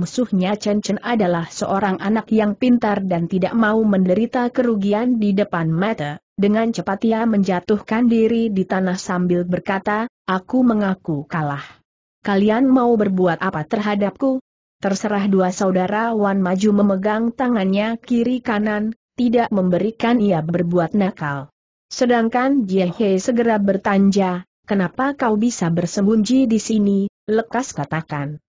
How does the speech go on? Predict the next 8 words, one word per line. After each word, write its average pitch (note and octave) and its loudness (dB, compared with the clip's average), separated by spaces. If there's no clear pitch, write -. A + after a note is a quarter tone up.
"I. F#3 0
Sebaliknya A#3+ 0
kalian G#3+ 0
kenapa G3+ 0
bisa F#3 0
berada F#3 0
di G3 0
sini? G#3+ -2